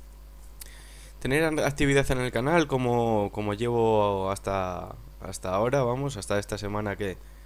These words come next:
que desgraciadamente no tuve nada guardado y no pude comentar nada. Pero bueno, eh, son cosas que pasan, ¿no? Tampoco, bueno,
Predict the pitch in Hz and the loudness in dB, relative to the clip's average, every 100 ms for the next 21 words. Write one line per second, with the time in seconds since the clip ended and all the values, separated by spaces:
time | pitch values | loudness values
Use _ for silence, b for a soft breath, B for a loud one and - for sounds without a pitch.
0 | B B B B - 113 120 117 117 139 | B B B B 0 4 4 4 4 6
1 | 127 123 127 123 113 110 110 107 104 101 | 6 4 2 0 2 2 2 2 0 0
2 | 98 92 - 104 107 104 104 120 117 110 | -2 -4 -8 -4 0 0 2 2 2 0
3 | 107 107 107 104 101 101 95 95 95 95 | 0 -4 -4 -4 -2 -4 -6 -6 -8 -6
4 | 98 104 110 - - b b b b b | -6 -6 -8 -16 -20 b b b b b
5 | b b b b - - 123 120 123 113 | b b b b -20 -2 4 6 6 6
6 | 87 - - - 107 104 101 120 117 113 | 0 -6 -14 -6 -2 0 0 0 0 0
7 | 107 107 101 98 90 104 104 90 98 95 | -2 -2 -2 -2 -4 -4 -4 -4 -6 -2
8 | 98 95 92 82 - - b b - - | -2 0 -2 -4 -8 -12 b b -18 -10
9 | 92 80 | -10 -10